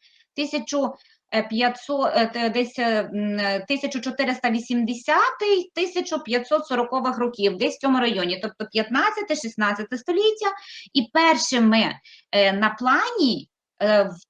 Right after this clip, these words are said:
такому гарному зображенні їх можна було, було побачити тільки тут. Ось,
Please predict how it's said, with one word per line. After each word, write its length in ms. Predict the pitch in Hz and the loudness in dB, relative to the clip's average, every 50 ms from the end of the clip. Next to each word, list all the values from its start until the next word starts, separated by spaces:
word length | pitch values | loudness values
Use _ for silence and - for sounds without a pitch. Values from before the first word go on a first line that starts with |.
| _ _ | _ _
такому 440 | - 247 240 - 285 285 254 247 220 | -2 -2 2 4 4 6 6 6 4
гарному 460 | 220 233 262 262 240 214 220 214 214 | 4 6 6 6 6 4 2 0 0
зображенні 640 | 208 220 208 202 254 285 349 370 370 349 294 269 262 | 0 0 0 2 2 2 2 2 2 2 2 2 2
їх 100 | 233 214 | 2 2
можна 220 | 214 247 254 254 233 | 0 0 0 0 -2
було, 340 | 220 202 196 180 175 170 - - | 0 0 -2 -2 -4 -10 -10 -6
було 240 | 208 202 226 240 | -4 -2 -2 -2
побачити 500 | 233 214 175 170 185 214 226 - - 214 | -2 -2 0 0 0 0 -2 -4 -6 -10
тільки 680 | 208 - - - 185 190 190 190 190 - 214 196 196 190 _ _ _ | -10 -10 -8 -6 -4 -4 -4 -4 -4 -4 -2 -2 -4 -4 _ _ _
тут. 260 | - 147 127 - - - _ _ - - _ _ _ _ _ _ _ _ _ | -12 -12 -12 -12 -14 -20 _ _ -20 -20 _ _ _ _ _ _ _ _ _
Ось, 340 | - 233 196 - 185 - _ | -4 -2 -2 -2 -4 -8 _